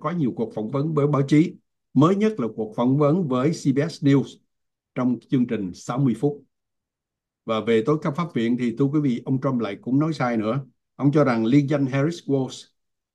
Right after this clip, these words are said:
đề nghị tăng số thẩm phán lên tới hai mươi lăm người trong tối cao pháp viện. Thì điều này hoàn toàn vô căn cứ, thưa quý vị. Chưa hết đâu, quý vị. Về vụ xe điện á, thì ông, ông, ông lại còn nói rằng là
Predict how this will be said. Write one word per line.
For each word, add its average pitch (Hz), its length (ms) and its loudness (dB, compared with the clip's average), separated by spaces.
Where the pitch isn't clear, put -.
đề 127 180 0
nghị 120 260 0
tăng 147 220 2
số 170 180 -2
thẩm 135 200 -2
phán 160 260 -4
lên 131 200 -2
tới 156 200 -6
hai 147 160 -2
mươi 143 80 0
lăm 135 160 0
người 113 220 0
trong 120 140 -8
tối 139 180 -6
cao 135 120 -6
pháp 139 160 -2
viện. 107 300 -4
Thì 117 120 0
điều 113 180 2
này 110 360 0
hoàn 101 280 -4
toàn 95 280 -4
vô 110 240 2
căn 110 200 -2
cứ, 120 240 0
thưa 123 120 -4
quý 123 160 -4
vị. 98 240 -6
Chưa 135 160 4
hết 185 180 2
đâu, 147 200 2
quý 156 100 2
vị. 113 240 0
Về 120 580 -2
vụ 123 120 -2
xe 151 160 0
điện 131 280 4
á, 156 80 -2
thì 120 80 -10
ông, 160 460 -6
ông, 147 200 0
ông 147 200 -2
lại 110 320 -4
còn 110 220 -2
nói 131 220 2
rằng 123 180 2
là 104 280 -2